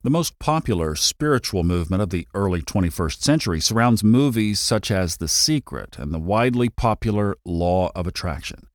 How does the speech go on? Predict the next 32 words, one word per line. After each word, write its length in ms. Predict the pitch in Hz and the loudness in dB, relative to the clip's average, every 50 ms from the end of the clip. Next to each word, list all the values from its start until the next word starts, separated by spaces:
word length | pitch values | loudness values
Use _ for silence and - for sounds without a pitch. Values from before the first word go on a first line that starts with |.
| _ _ _ _ _ _ _ _ _ | _ _ _ _ _ _ _ _ _
Due 100 | - 180 | -6 -4
to 80 | 190 160 | -4 -4
popular 540 | - - - 135 131 - - 120 107 98 87 | -6 -2 0 0 0 2 0 0 0 0 0
demand, 480 | 98 90 95 95 95 90 90 90 92 | 2 2 2 2 2 2 2 0 0
I'll 140 | 101 107 92 | 0 -2 -2
write 220 | 90 95 95 98 | -2 -2 0 0
a 40 | 95 | -2
few 220 | - - 110 98 - | -2 -4 -4 -6 -4
paragraphs 760 | - - 123 117 110 95 87 82 82 76 73 71 - - | -4 -2 0 2 2 2 0 -2 -4 -6 -6 -6 -8 -8
on 160 | 73 71 67 69 | -8 -6 -6 -6
that. 260 | 73 76 80 - - _ _ _ _ _ - _ _ _ _ - | -4 -4 -6 -6 -8 _ _ _ _ _ -20 _ _ _ _ -6
Many 160 | 139 147 135 | -2 0 2
listeners 640 | 110 110 113 110 - - 117 117 117 123 123 - 107 | 2 2 2 2 2 2 2 2 2 0 0 -2 -2
and 200 | 90 87 87 85 | 0 0 0 0
readers 400 | 101 107 107 98 101 110 110 - | 0 0 2 2 0 0 0 -2
will 120 | 101 98 | 0 0
not 180 | 107 113 107 - | 0 0 0 -2
believe 380 | 107 98 107 120 123 117 104 | -2 0 2 2 2 2 2
that 160 | 101 95 - | 0 -2 -2
The 80 | - 95 | -2 0
Secret 480 | - - - 143 135 113 - 110 98 104 | 2 4 4 4 2 2 2 0 2 4
only 180 | 110 113 110 | 4 4 4
makes 320 | 104 104 110 113 110 - - | 4 4 4 2 0 0 -2
it 120 | 110 - | -2 0
to 100 | - 120 | -2 -2
two 240 | - - 135 131 113 | 0 2 2 2 2
twenty, 500 | - - 120 123 151 165 113 73 - - - | 2 0 2 2 2 2 0 -4 -6 -10 -10
which 200 | - 80 - - | -10 -10 -8 -8
is 200 | 80 73 - - | -8 -6 -6 -8
far 420 | - - - 135 139 127 90 85 | -6 0 2 2 4 4 2 0
below 460 | 82 98 90 95 98 104 104 107 98 85 | 0 0 0 0 0 0 0 -2 -2 -4
spiritual. 760 | - - - - 135 151 139 92 - - - - - - | -4 -4 -2 -2 -4 -4 -4 -6 -8 -12 -14 -16 -18 -20